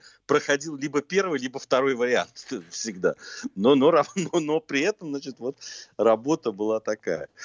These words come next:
А, и, ну, патри-, фан-, фантастический человек. Э, вот от общения буквально там д-, два дня я там по, по несколько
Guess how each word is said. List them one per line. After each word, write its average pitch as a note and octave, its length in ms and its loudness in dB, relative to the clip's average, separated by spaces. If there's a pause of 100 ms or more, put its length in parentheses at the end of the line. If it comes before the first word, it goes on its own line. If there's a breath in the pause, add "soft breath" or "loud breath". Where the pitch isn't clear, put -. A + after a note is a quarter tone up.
(500 loud breath)
А, F2+ 500 6
и, A#2 640 -2
ну, B2 340 0
патри-, C3+ 280 0
фан-, D3+ 240 2
фантастический D#3 720 0
человек. C#3 720 -2
Э, G2+ 180 4
вот F#2 200 -4
от G2 140 2
общения G2 520 -2
буквально F2 500 0
там D2 240 -18
д-, - 80 -20 (120)
два E2+ 240 2
дня E2+ 280 -6
я C#2+ 180 -12
там C#2+ 240 -16
по, D#2 160 0 (180)
по F2 80 2
несколько E2 360 0